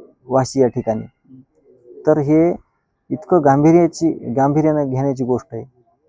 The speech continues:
की कुठल्याही प्रकारचं त्यांना ट्रेस नाही केलं मोबाईलला, लो-, मो-, टॉवर लोकेशन घेतले नाही आणि आरोपी गाडी सोडून पळून जात आहेत आणि तुम्ही त्या गाडीचा, पोलीस तर गाडीचा पाठलाग करतायत आणि आरोपी गाडीतून उतरून पसार होत आहेत, तुमची गाडी तर त्याच्याच मागे आहे.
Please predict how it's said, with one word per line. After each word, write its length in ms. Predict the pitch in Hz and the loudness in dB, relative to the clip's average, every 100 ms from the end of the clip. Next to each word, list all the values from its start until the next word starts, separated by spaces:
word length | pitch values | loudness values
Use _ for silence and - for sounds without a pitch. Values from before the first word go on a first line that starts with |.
| _ _ | _ _
की 60 | 127 | -12
कुठल्याही 380 | - 151 160 | -6 0 2
प्रकारचं 460 | 156 151 139 131 147 | 2 -2 0 0 -2
त्यांना 360 | 131 127 127 127 | -2 -2 -2 -4
ट्रेस 340 | - 147 135 | 0 0 0
नाही 160 | 135 120 | -4 -2
केलं 200 | 117 113 | -2 -2
मोबाईलला, 540 | 113 107 110 110 113 - | -2 -2 -4 -6 -8 -8
लो-, 160 | 120 120 | -6 -4
मो-, 260 | 123 120 110 | -2 -4 0
टॉवर 220 | 131 131 123 | 2 2 0
लोकेशन 400 | 123 - 123 120 | -4 -6 -8 -6
घेतले 260 | 120 110 | -6 -6
नाही 200 | 110 107 - _ _ _ _ - | -8 -8 -12 _ _ _ _ -6
आणि 120 | 135 | 2
आरोपी 480 | 123 143 143 156 175 - _ | 4 4 4 4 4 0 _
गाडी 200 | 131 147 | 2 2
सोडून 300 | 139 139 147 | 0 -2 -2
पळून 280 | 143 151 147 | 2 2 2
जात 120 | 135 120 | 0 0
आहेत 160 | 113 113 | -4 -4
आणि 100 | 117 | -6
तुम्ही 180 | 139 139 | -4 -2
त्या 100 | 143 | 2
गाडीचा, 420 | 143 143 147 151 - _ _ _ - | 2 2 0 -2 -4 _ _ _ -2
पोलीस 280 | 147 147 | 0 0
तर 140 | - 151 | -4 -4
गाडीचा 440 | 139 139 139 139 | 2 2 2 -4
पाठलाग 340 | 127 135 139 131 | -2 -2 -2 -6
करतायत 360 | - - 110 - _ _ - - _ | -6 -8 -12 -14 _ _ -20 -20 _
आणि 180 | 120 123 | -6 0
आरोपी 340 | 131 139 151 | 0 0 0
गाडीतून 460 | 139 135 147 - 151 | 4 4 2 -4 -4
उतरून 340 | 143 165 165 | -2 -2 -4
पसार 420 | 147 - 143 160 | -4 -4 0 2
होत 140 | 139 139 | 0 -2
आहेत, 120 | 127 | -4
तुमची 300 | 117 139 127 | -8 -10 -6
गाडी 220 | 139 139 139 | 0 0 0
तर 100 | 139 | -4
त्याच्याच 320 | 143 - 135 | -6 -6 -8
मागे 260 | 127 117 | -8 -10
आहे. 160 | 107 - | -12 -16